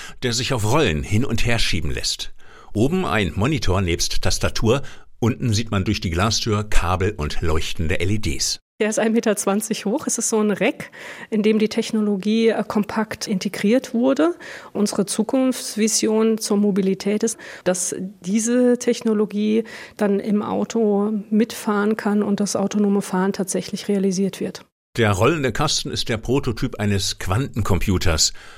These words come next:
Speaker 1: eines neuen Rechnertyps mit enormem Zukunftspotenzial. Gebaut wurde er vom Start-up Saxon Q, dessen Geschäftsführerin Baues ist.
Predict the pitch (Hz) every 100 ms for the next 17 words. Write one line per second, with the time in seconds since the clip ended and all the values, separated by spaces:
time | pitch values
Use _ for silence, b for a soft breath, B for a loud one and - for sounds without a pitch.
0 | B 107 104 95 110 104 123 104 - -
1 | 120 - 120 - 107 107 101 95 104 113
2 | 92 - 107 120 - - 80 - 73 -
3 | 58 - - - B B B - 80 90
4 | 175 120 107 95 80 - 85 - 92 104
5 | 95 - - 107 - - 156 101 78 B
6 | B 90 123 107 - 151 - - 95 78
7 | 76 67 69 69 69 - - -